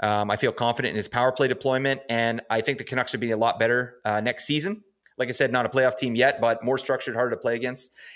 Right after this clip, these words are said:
Speaker 2: And I agree, too, that, uh, Zegras is gonna be good next season, um, and he's likely gonna improve his point total. Like I said, I got him for seventy, but I think it's gonna come down to me, to the Canucks power play versus the Ducks power play. And the Canucks power play,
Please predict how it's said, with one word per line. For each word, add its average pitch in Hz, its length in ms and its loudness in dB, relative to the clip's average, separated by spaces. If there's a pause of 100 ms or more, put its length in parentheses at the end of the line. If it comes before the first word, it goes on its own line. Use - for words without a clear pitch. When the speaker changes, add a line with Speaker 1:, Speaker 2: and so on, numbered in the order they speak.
(120)
Speaker 2:
And 202 300 2
I 254 140 0
agree, 180 500 -2
too, 185 240 -4
that, 139 200 2 (140)
uh, 131 120 4
Zegras 135 380 0
is 117 80 -6
gonna 117 160 -2
be 107 100 -6
good 113 200 0
next 135 220 -4
season, 165 320 -6 (140)
um, 117 340 0 (260)
and 135 80 0
he's 120 120 -2
likely 123 260 0
gonna 117 160 0
improve 107 240 -6
his 107 100 -6
point 107 240 -8
total. 120 220 -2
Like 110 140 -6
I 92 40 -16
said, 101 160 -2
I 95 40 -2
got 95 160 -4
him 92 60 -12
for - 120 -16
seventy, 107 360 -2
but 92 260 -6 (440)
I - 40 -10
think 220 160 -2
it's 320 120 -6
gonna - 140 -2
come 135 180 0
down 120 260 2
to 110 100 -8
me, 117 400 -2
to 101 420 -4
the 107 60 -10
Canucks 113 320 -4
power 120 200 2
play 117 220 2
versus 104 320 -4
the 92 60 -14
Ducks 92 260 -6
power - 260 -14
play. - 140 -14 (600)
And 107 400 0 (160)
the 107 80 -10
Canucks - 280 0
power 143 220 2
play, 120 380 2